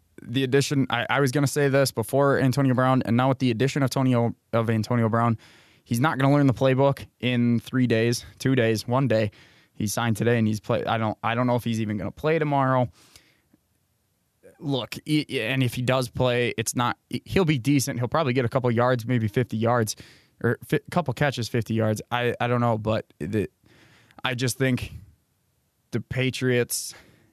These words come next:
they, they're just not, for whatever reason, and I have no idea why, but for, for whatever reason, they're not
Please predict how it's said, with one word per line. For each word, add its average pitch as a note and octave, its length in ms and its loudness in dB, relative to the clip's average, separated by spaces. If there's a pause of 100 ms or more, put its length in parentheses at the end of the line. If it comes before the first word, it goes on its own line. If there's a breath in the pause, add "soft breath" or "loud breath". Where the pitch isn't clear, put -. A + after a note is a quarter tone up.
(1040 soft breath)
they, A#2+ 160 -4
they're A2+ 200 -4
just A2 200 -4
not, B2+ 220 0 (120)
for D3 180 -2
whatever A#3+ 300 2
reason, G#3 340 0
and C3+ 140 4
I F3 160 2
have C#3+ 160 0
no E3 200 4
idea D#3 200 4
why, C3 220 2
but G2+ 160 0
for, A#2+ 340 0 (120)
for A#2+ 360 0
whatever B2 360 2
reason, A2+ 500 2
they're A2+ 100 -4
not A2+ 280 2